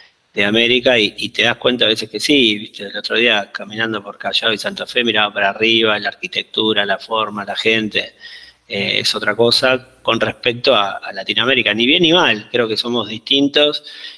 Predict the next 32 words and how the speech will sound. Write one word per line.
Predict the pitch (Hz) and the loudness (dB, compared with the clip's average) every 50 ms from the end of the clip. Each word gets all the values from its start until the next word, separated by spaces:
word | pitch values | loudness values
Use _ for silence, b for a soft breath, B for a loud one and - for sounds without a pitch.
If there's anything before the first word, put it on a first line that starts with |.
| B _ _ | B _ _
y | 117 113 | -6 -2
creo | - 113 113 110 110 107 | 2 2 4 4 4 4
que | 110 110 | 2 2
eso | 107 - - 123 110 | 2 2 2 2 2
a | |
veces, | 110 113 107 - 127 113 - - - - - _ - | 2 2 2 2 2 2 2 0 -4 -6 -10 _ -2
nada, | 127 113 104 104 104 104 208 - - - - | -2 0 2 2 0 0 -2 -4 -10 -12 -10
eh, | 101 101 98 95 95 - - b b b b b _ - | -8 -8 -8 -8 -10 -12 -16 b b b b b _ -2
yo | - 120 | 0 2
lo | 123 123 | 4 4
valoro | 117 117 120 123 131 131 127 120 113 104 104 | 4 6 6 6 6 6 6 4 2 2 0
en | 104 107 107 101 | -2 -2 -2 0
eso, | 107 110 107 - - 101 | 0 0 0 -2 -4 -4
en | 98 98 98 | -8 -14 -14
la, | 101 - | -14 -14
en | - - - - - - - - 98 98 104 | -14 -16 -18 -20 -18 -18 -14 -10 -8 -4 -4
lo | 110 107 - | -4 -4 -4
cultural, | - 110 104 - 117 117 113 104 113 107 104 | -6 -8 -8 -4 0 2 2 2 2 2 0
en | 101 101 104 | -2 -4 -4
la | 104 95 | -6 -6
forma | - - 123 123 127 123 113 | -4 -4 -2 0 2 2 2
de | 110 104 101 | 2 0 -2
pensar | - 107 107 104 104 - 165 - 135 | -2 -4 -4 -4 -2 0 2 4 4
y | 131 | 2
poder | 120 123 110 110 107 104 | 2 0 0 0 0 0
encarar. | 104 101 - 107 107 113 110 107 110 120 - - b b b b b b b b b b _ - | -2 -2 -2 -2 0 2 2 0 0 -4 -8 -14 b b b b b b b b b b _ -2
Creo | - 120 120 | 0 2 4
que | 113 113 | 4 4
eso | 107 - 113 | 4 2 2
nos | 110 110 104 101 - 117 | 0 0 0 0 0 0
ha, | 113 107 110 - - _ _ 120 | 0 -2 -2 -8 -18 _ _ -14
nos, | 113 110 107 - | -10 -10 -10 -10